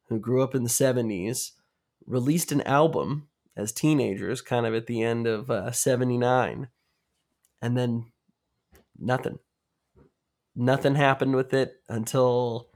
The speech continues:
decades later. It was about two thousand eight. And, uh, Light in the Attic, it's this music production group out here, this record group, uh, out in Seattle. They heard the, <laughs> they heard the album somehow. It had been picked up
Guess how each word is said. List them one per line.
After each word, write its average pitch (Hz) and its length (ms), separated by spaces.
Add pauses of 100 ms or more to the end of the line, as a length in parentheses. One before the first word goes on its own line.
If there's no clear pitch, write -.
(400)
decades 131 500
later. 123 240
It - 40
was 117 100
about - 240
two 156 160
thousand 135 500
eight. 127 380 (800)
And, 113 260
uh, 98 300
Light 135 260
in 135 100
the 143 160
Attic, 131 440 (240)
it's - 200
this 117 240
music 143 560
production 139 520
group 139 320
out 131 180
here, 131 180
this 120 220
record 131 300
group, 123 360 (480)
uh, - 60
out 101 320
in 90 100
Seattle. 123 720 (680)
They 98 180
heard 139 340
the, 135 320
<laughs> 147 140
they 160 160
heard 190 260
the 151 140
album 147 400
somehow. 127 560
It 139 80
had 120 80
been 123 160
picked - 300
up 135 260